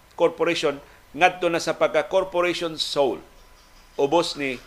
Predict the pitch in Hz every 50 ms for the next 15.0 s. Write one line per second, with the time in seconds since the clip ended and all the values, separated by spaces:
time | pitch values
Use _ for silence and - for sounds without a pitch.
0 | - - - - - - - - 135 131 - - 160 160 156 156 156 - 147 127
1 | 127 131 139 139 131 123 107 - - - - - 143 135 - 156 139 123 - 170
2 | 165 165 - 156 143 135 - - 135 131 123 - 165 - - - - - - -
3 | - - - - - - - - - - - - - - - - - - - -
4 | - - - - - - - - - - - - - - - - - - - -
5 | - - - - - 156 160 170 202 208 202 - 202 196 196 196 196 190 - 175
6 | 165 160 175 170 151 156 160 160 160 143 135 - - - - - - - - -
7 | - - - - - - - - - - - - - - - - - - - 151
8 | 147 - 170 190 190 180 175 - - 151 135 - 160 165 - 175 151 139 143 123
9 | - 113 101 110 90 - - - - - - - - - - - - - - -
10 | - - - - - - - - 170 165 165 151 - - 214 202 208 214 190 170
11 | - 180 160 147 - 226 196 - - - - - - - 156 - 190 180 165 180
12 | 175 165 170 170 165 160 - 175 151 - - 175 156 143 151 156 151 160 - 160
13 | - 156 143 160 147 156 139 135 151 156 156 156 147 143 143 - 147 - 151 147
14 | 151 156 165 165 156 139 131 127 - 180 190 190 180 165 156 156 - - - -